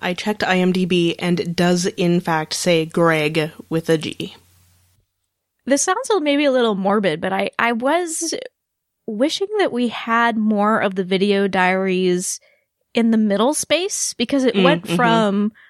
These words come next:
Speaker 2: like, "Oh, I'm gonna go get treatment fro-, at Dyad from this guy named Doctor Leakey. It's great. He's gonna help me." And then she's all bald and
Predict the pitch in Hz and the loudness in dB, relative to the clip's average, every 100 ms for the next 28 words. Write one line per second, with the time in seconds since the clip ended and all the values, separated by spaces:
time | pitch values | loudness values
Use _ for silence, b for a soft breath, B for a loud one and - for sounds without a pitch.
0 | b 233 233 - 508 403 269 208 302 330 | b -2 -2 0 2 2 2 0 0 -2
1 | 330 311 311 311 302 - 392 285 269 214 | -4 -2 -2 0 -4 -4 -4 0 2 2
2 | - - 240 240 220 254 - 349 359 302 | -2 -4 0 0 0 -2 0 0 2 2
3 | 214 190 196 262 277 - 320 311 311 302 | 2 0 -2 -2 -2 -2 0 2 2 -2
4 | 294 311 320 294 294 359 349 262 220 214 | -2 -2 -4 -6 -2 -2 -2 -2 2 0
5 | - - - 392 339 233 - - 277 294 | -2 -8 -2 0 0 -2 -8 -6 -4 -6
6 | - 285 254 - 359 294 - 247 208 196 | -4 -2 -2 2 0 0 0 2 2 0
7 | B B B B B _ 240 240 233 226 | B B B B B _ 0 2 2 2
8 | 214 202 196 185 180 170 - - 196 180 | 2 2 0 -2 -4 -6 -6 0 0 2
9 | 165 170 165 160 175 _ - 185 _ 175 | 0 2 0 -2 -6 _ -12 -12 _ 0
10 | 156 143 151 165 147 156 165 | 2 2 0 -2 -2 -4 -6